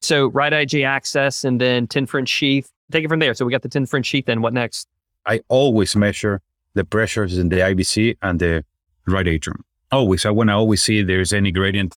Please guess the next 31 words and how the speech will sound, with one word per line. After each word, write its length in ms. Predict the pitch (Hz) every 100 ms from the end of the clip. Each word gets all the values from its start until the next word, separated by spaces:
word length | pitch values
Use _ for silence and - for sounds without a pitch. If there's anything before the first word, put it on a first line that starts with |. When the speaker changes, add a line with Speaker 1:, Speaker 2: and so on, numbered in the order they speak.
| _
Speaker 2:
in 140 | 104 92
the 100 | 87
I 60 |
V 100 | 90
C. 440 | 87 127 123 117 - _ _
It's 220 | 127 -
probably 760 | - 185 165 160 156 156 147 123 - -
because, 400 | 95 90 101 -
you 80 | 127
know, 160 | 92 92
we, 240 | 98 101 - -
we 160 | 117
were 180 | 120 117
doing 240 | 110 117
this 160 | 107 117
for 180 | - 98
a 40 |
research 460 | 90 104 123 117 -
project, 500 | 117 120 123 - - _ _ _ _
I 60 | 98
mean, 200 | 90 92
many 180 | 107 110
years 280 | 107 110 117
ago. 280 | 101 110
So 160 | 107 101
we 140 | 90
decided 400 | 95 95 107 104 -
to 160 | 98
continue 460 | 87 95 95 107 107
doing 220 | 110 113
it, 120 | 113